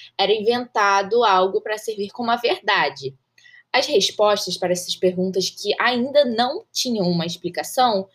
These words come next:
costumavam sempre ser a religião ou Deus. Tais respostas podem ser denominadas ao termo cosmogonia,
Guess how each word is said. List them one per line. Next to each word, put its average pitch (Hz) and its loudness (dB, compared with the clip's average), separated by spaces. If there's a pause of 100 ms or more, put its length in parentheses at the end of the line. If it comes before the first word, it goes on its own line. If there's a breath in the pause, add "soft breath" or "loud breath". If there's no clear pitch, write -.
(180 soft breath)
costumavam 294 -2
sempre 330 2
ser 294 4 (220)
a - 2
religião 320 4
ou 220 0
Deus. 185 0 (340)
Tais 262 0
respostas 262 -2
podem 269 -2
ser 233 -2
denominadas 214 -2
ao 214 0
termo 208 -4 (160)
cosmogonia, 226 2